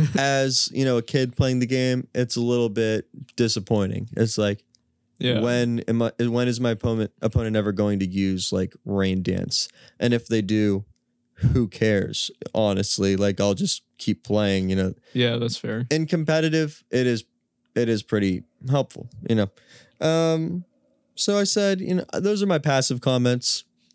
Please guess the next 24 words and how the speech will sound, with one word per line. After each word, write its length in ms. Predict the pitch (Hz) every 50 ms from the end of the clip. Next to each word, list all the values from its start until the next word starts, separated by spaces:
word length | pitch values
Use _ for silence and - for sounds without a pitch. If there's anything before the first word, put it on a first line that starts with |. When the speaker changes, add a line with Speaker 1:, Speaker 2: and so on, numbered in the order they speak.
| _ _ _ -
Speaker 1:
Okay. 160 | - 123 110 117 127
Speaker 2:
I 120 | 131 135
have, 320 | 151 151 139 135 131 127 - -
I 60 | - 139
have 140 | 139 135 123
a 40 | 123
lot 180 | 123 120 117 110
more 140 | 110 104
comments 540 | 101 - 107 104 101 101 98 95 - - -
Speaker 1:
Okay. 60 | 139 113
Speaker 2:
that 140 | 107 104 104
I, 200 | 104 101 101 98 - -
I 40 | 113
may 180 | 113 110 110 110
wanna 260 | 104 107 104 104 104
say 240 | - - 98 101 98
a 40 | 95
little 120 | 98 98
bit 120 | 98 - 98
later. 300 | - 98 - - 120 - _ _ _ _ _ _ _ _ _ -
Speaker 1:
Awesome. 380 | - 117 117 117 - 107 110 - _ _ _ _ _ _ _ _ -
Speaker 2:
And 80 | 120 123
that 120 | 127 123 87
leaves 500 | 120 127 123 120 110 113 - - - -